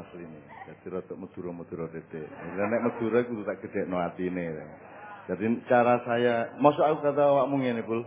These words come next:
Loh, Gus Ipul, Masya Allah. Mosok ngono aku?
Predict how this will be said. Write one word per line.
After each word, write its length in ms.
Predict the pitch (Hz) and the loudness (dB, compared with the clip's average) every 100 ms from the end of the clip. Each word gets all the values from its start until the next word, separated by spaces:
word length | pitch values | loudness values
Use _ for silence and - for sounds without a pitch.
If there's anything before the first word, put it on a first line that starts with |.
| - - - - - - - - _ 147 | -10 -20 -20 -20 -20 -20 -20 -20 _ -6
Loh, 120 | 143 - - - - _ _ _ _ _ - _ 147 | -6 -8 -20 -20 -20 _ _ _ _ _ -20 _ -16
Gus 120 | 143 | -12
Ipul, 320 | 190 - 170 | -14 -10 -10
Masya 400 | 147 135 120 - | -10 -10 -10 -12
Allah. 480 | 139 127 135 139 131 | -12 -16 -12 -6 -2
Mosok 240 | 127 135 175 | 0 0 2
ngono 220 | 143 135 | 4 4
aku? 160 | 107 | 2